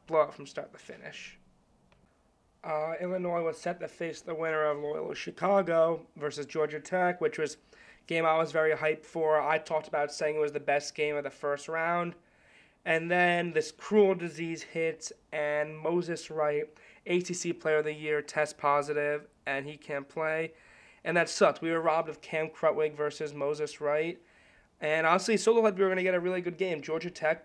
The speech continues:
they established a quick thirteen to three lead, but Loyola was up by five at the half. And the second half, re-, uh, early on, it was a relative fight, but,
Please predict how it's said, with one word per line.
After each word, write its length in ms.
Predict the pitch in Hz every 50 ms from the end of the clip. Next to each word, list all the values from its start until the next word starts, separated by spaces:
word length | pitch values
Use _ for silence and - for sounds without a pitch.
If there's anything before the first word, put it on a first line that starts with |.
| _ - -
they 120 | 165 160
established 380 | 160 156 - 160 156 156 156 -
a 60 | 151
quick 360 | 143 - - 175 175 175 - -
thirteen 320 | 170 165 165 165 - 170
to 80 | 160 151
three 260 | 151 - 156 156 151
lead, 500 | 151 170 185 196 196 202 196 196 190 185 - _ _ _ _ - - _ _ _
but 140 | 202 202 202
Loyola 420 | 196 196 185 185 185 185 185 180
was 160 | 175 175 165 175
up 120 | 160 165
by 140 | 170 151 151
five 340 | - - - 147 147 151 151
at 80 | 135
the 120 | 151 151 143
half. 440 | 147 143 143 143 147 151 - - _ _ _ _ _ _ _ _ _ _ _ _ _ _ - _ - -
And 300 | 156 160 165 165 170 170
the 100 | 165 160
second 320 | - - 202 208 202 208
half, 260 | 185 185 175 170 165 - 170
re-, 120 | 180 202 202 -
uh, 120 | 185 175 - - _ _ _ _ -
early 240 | 214 233 233 220 202
on, 200 | 190 190 190 190
it 140 | 175 - 185
was 140 | 180 175
a 80 | 165 160
relative 440 | 156 156 156 160 160 - - 160 156
fight, 540 | - - - - 147 143 147 156 156 156 - _ _ - - - - - _ _ _ _ -
but, 600 | - 165 156 156 151 151 151 151 151 151 - -